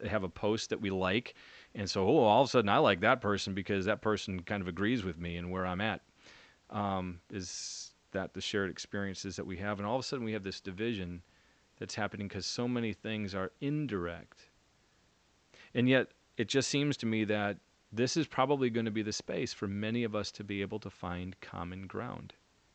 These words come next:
It's experiences that we've had together. And unfortunately, it seems as though many times, rather than the Hail Mary Green Bay <laughs> Packers, you know, win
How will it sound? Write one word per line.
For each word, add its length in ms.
It's 160
experiences 640
that 120
we've 140
had 240
together. 480
And 320
unfortunately, 960
it 160
seems 420
as 220
though 320
many 280
times, 480
rather 320
than 180
the 100
Hail 240
Mary 320
Green 260
Bay 140
<laughs> 40
Packers, 600
you 160
know, 240
win 580